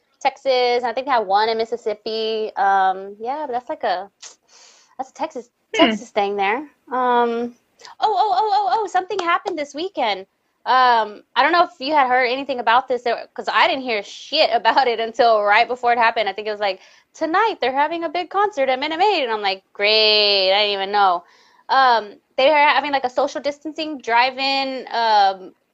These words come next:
Speaker 1: like, a drive-in theater concert thing. Um, and they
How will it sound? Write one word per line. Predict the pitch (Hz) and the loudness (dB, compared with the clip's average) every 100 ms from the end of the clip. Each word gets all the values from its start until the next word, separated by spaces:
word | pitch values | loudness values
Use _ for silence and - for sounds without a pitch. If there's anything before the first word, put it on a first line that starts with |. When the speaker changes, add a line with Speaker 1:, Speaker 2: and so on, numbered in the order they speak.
| - | -8
Speaker 1:
like, | 220 | -4
a | 214 | -4
drive-in | 208 202 240 254 247 240 | -2 0 0 0 -2 -6
theater | 240 247 285 285 285 269 | -8 -2 2 2 2 0
concert | 269 285 - 330 285 _ | 0 0 -2 -4 -4 _
thing. | 311 349 359 - _ _ _ _ - | -4 -2 -6 -14 _ _ _ _ 0
Um, | 233 226 208 196 175 _ _ _ _ _ _ _ _ _ | 4 4 4 0 -12 _ _ _ _ _ _ _ _ _
and | 240 233 | -4 2
they | 240 240 240 240 240 226 | 4 4 2 0 -6 -12